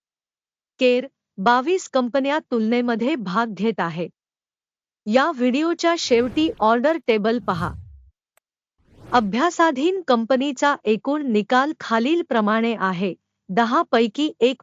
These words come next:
पूर्णांक पाच गुण. उपवर्गासाठी सरासरी स्कोअर आहे एक पूर्णांक सात गुण. सर्वसाधारणपणे संपूर्ण शेअर बाजाराच्या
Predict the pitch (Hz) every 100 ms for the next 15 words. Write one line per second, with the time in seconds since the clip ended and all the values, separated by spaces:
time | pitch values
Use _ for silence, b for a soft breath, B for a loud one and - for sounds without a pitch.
0 | - 247 233 247 254 - 214 208 - 175
1 | 175 170 _ _ _ - 247 285 320 311
2 | 330 339 339 - 320 339 - 220 233 262
3 | 285 302 320 - 240 247 247 202 185 214
4 | 202 _ 262 330 _ 254 247 240 254 277
5 | - 208 185 170 180 160 - _ _ _
6 | _ _ _ _ _ _ _ - 311 339
7 | 392 392 359 302 339 349 320 277 269 311
8 | - 226 214 262 311 339 339 - 240 254
9 | 226 190 180 214 226 233 -